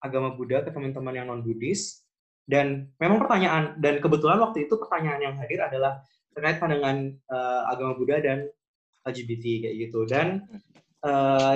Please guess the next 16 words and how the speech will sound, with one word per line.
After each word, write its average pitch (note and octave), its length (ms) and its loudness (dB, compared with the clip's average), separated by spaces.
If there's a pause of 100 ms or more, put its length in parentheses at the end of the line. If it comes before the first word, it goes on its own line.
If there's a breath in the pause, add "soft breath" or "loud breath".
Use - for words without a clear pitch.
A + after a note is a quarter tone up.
yang C#3+ 160 2
bikin C#3+ 320 -2
seneng D#3 320 -2
adalah D3+ 400 2
di C3+ 80 -2
situ F3+ 480 -4
salah D3 240 0
satu D3 220 -8
perwakilan C#3+ 340 -2
dari C#3 240 -4
wiharanya, C3+ 680 -6 (340)
yang D#3+ 140 -2
kebetulan D#3+ 320 2
adalah D#3 180 4
temanku C#3+ 400 0
juga, B2 540 -4